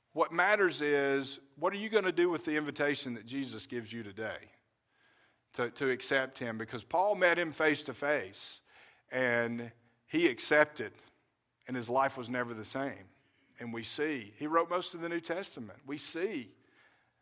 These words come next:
he took that same vigor, that same tenacity he used to persecute the church, and he served God faithfully. He, he, he, he, uh,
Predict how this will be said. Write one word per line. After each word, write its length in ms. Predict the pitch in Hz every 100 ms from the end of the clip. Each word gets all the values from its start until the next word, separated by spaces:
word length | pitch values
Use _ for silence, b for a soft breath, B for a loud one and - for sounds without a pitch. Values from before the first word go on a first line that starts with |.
| _
he 100 | 143
took 240 | 147 185 -
that 220 | 180 -
same 440 | - 185 208 214
vigor, 400 | 165 202 190 165 147
that 180 | 147
same 580 | - 185 190 202 202 202 - b
tenacity 640 | - 190 185 190 - 175 151
he 120 | 156
used 280 | 170 175 -
to 60 |
persecute 520 | 147 175 - - 175 151
the 80 |
church, 560 | 127 185 196 175 135 - b b b b b
and 160 | 135 143
he 40 |
served 460 | 135 160 170 165 147
God 460 | 165 165 156 139 - b b
faithfully. 760 | - 170 190 190 147 120 104 104 _ _ _ _ _ _ _
He, 140 | 143
he, 360 | 139 151 156 147
he, 400 | 143 160 156 151
he, 220 | 147 175
uh, 160 | 170 165